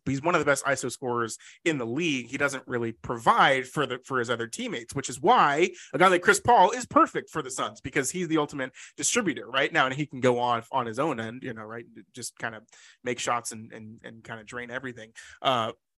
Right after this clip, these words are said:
but he's the distributor. He's the ultimate, you know, teammate and, and, and team player here. But he's also been hurt, right? He was even hurt at the end of last year, which is why they weren't really able to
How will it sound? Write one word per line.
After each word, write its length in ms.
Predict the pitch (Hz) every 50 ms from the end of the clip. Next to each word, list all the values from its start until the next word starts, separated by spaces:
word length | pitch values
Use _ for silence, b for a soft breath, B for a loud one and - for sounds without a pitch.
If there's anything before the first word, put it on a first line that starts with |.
| _ _ -
but 100 | 208 175
he's 160 | 202 240 180
the 60 | 180
distributor. 380 | 165 151 - 262 226 185 123 113
He's 180 | 135 156 147
the 100 | 156 165
ultimate, 340 | 165 160 - 160 139 131 131 -
you 80 | 139
know, 100 | 127 113
teammate 480 | 110 - - 185 156 143 135 131 127 123
and, 80 | 123 135 -
and, 100 | 135 135
and 180 | 123 123 117
team 200 | - - 151 131
player 300 | 113 - 175 180 175 185
here. 280 | 117 131 127 123 120 113 _ _ _ _ _ _ _ _ _ _ _ _ _ - -
But 120 | 156 180
he's 100 | 208 208
also 260 | 233 254 277 - 233
been 140 | 185 160 123
hurt, 240 | - - 120 117 - _
right? 200 | 139 135 151 160
He 80 | 156 160
was 160 | 165 165 151
even 220 | 180 170 170 151 -
hurt 200 | 196 190 185 185 B B B B -
at 100 | 160 160
the 60 | 190
end 100 | 214 220
of 60 | 233
last 400 | 214 226 233 262 277 - - -
year, 200 | 180 151 123 120
which 140 | 123 131 131
is 80 | 147 131
why 300 | 139 143 139 143 139 131 B B B B B
they 140 | - 156 151
weren't 240 | 143 156 151 151 139
really 280 | 143 139 143 147 135
able 260 | 143 143 139 135 135
to 400 | 127 - - 156 143 135 127 120